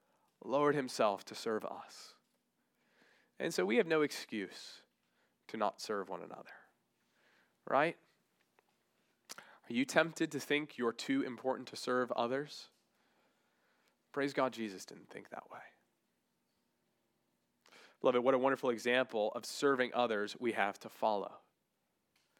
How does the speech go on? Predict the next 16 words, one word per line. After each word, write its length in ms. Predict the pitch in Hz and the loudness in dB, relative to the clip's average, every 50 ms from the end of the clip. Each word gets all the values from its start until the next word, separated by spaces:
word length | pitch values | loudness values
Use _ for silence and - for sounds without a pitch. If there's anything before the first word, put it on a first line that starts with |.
| _ _ _ - | _ _ _ -8
When 100 | 127 120 | -6 0
pride 280 | - - 127 123 127 | 4 6 6 6 6
tells 200 | - 131 127 123 | 6 4 4 4
us 160 | 127 123 - - | 2 -2 -4 -4
we're 80 | 120 | -6
too 240 | 110 - - 143 143 | -4 -2 0 0 0
important 400 | 127 113 - 143 147 - 143 127 | 0 0 2 2 2 2 0 -4
to 60 | 120 | -8
serve 360 | - - - 139 139 143 143 | -6 -2 2 4 4 4 4
in 160 | - 120 113 101 | 2 -2 -8 -8
small 680 | - - - - 127 127 135 139 139 139 143 139 - - - - - | -8 -10 -8 -4 2 4 6 8 8 6 6 4 0 -6 -18 -10 -6
and 160 | - 107 104 | -6 -4 -4
humble 460 | - - 139 131 135 131 135 139 - | -4 -2 -2 -2 0 2 2 2 0
and 160 | - 117 101 | -2 -6 -8
forgotten 580 | - - 101 104 95 117 120 131 120 143 123 117 | -8 -12 -8 -2 2 2 2 2 2 -2 -6 -4
ways, 500 | 113 110 110 110 113 113 - - - | -2 0 0 -2 -4 -8 -14 -16 -18